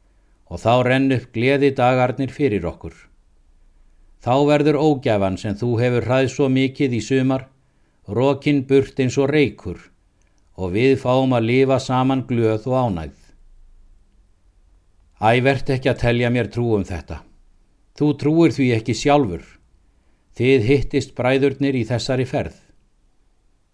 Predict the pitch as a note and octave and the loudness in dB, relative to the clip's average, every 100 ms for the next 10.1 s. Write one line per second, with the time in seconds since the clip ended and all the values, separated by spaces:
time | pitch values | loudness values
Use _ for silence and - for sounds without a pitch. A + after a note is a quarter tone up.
0 | _ _ - A2+ A2 A2+ A2+ - G#2 A2 | _ _ -4 -2 0 -2 -2 -2 -2 0
1 | A2+ A#2+ A#2+ A#2 C3 B2+ _ _ _ _ | 0 0 0 -2 -4 -8 _ _ _ _
2 | _ A#2+ C#3+ - D#3 D3+ C3+ C3 B2 C3+ | _ -2 -2 2 0 0 0 2 2 0
3 | C3+ _ _ _ - F2+ F#2+ B2+ C3 C3+ | -2 _ _ _ -10 -4 0 0 0 0
4 | B2 B2 A#2+ - - B2+ A#2 D#3 D#3 D#2+ | -2 0 -2 -2 -2 -2 0 0 0 -4
5 | D2 _ _ _ _ _ _ _ _ _ | -12 _ _ _ _ _ _ _ _ _
6 | _ _ _ _ _ - F#2+ A2 A2+ A2 | _ _ _ _ _ -6 2 4 4 2
7 | B2 A#2 A#2 B2+ A2 C3 A2 G#2 E2+ - | 0 0 -2 -6 -4 -4 -2 -4 -6 -12
8 | - - - _ _ _ _ _ A#2 A2+ | -20 -20 -20 _ _ _ _ _ -4 -2
9 | A2 B2+ B2+ A#2+ G2 C3 B2+ G#2 - E2 | 0 2 2 0 0 0 -2 -6 -8 -12